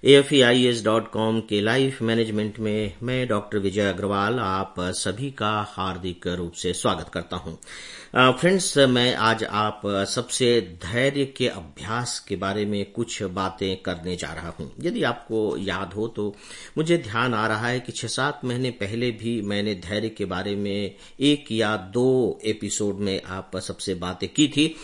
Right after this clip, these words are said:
लेकिन उस समय उसके संदर्भ कुछ दूसरे थे और आज मैं अलग ही संदर्भ में इस पर कुछ अपने विचार आपके साथ शेयर, अ, करने जा रहा हूं।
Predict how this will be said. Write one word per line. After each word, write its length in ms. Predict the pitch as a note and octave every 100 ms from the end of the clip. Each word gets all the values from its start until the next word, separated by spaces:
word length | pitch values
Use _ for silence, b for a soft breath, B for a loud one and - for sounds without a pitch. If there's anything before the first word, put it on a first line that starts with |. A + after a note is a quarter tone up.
| B B -
लेकिन 220 | D#3 D#3+
उस 260 | E3+ D#3+ -
समय 280 | D#3 D#3
उसके 380 | D3+ C3+ - C#3+
संदर्भ 540 | - A#2 A#2 B2 A#2+ A#2
कुछ 200 | A2+ -
दूसरे 540 | F2 A#2 C3 C#3+ C3+ C3+
थे 160 | C3+ C3
और 300 | G2+ A2+ -
आज 280 | A2+ A#2+ B2
मैं 240 | B2 - A#2
अलग 280 | B2 B2+ A#2
ही 80 | C3
संदर्भ 520 | - G2 G2 G#2+ G2+
में 240 | G2+ G2 G2
इस 120 | -
पर 240 | - F#2+
कुछ 360 | F#2 - - -
अपने 340 | G2 - G2+
विचार 440 | F2+ F2 A2+ A2+ A2+
आपके 400 | F#2+ G2 - F#2
साथ 400 | F2+ F2 - F2+
शेयर, 400 | - F2 E2+ E2+ B B B F#2 F2
अ, 80 |
करने 380 | E2 A2+ D#2+ D#2+
जा 160 | D2+ C#2+
रहा 180 | - -
हूं। 60 | -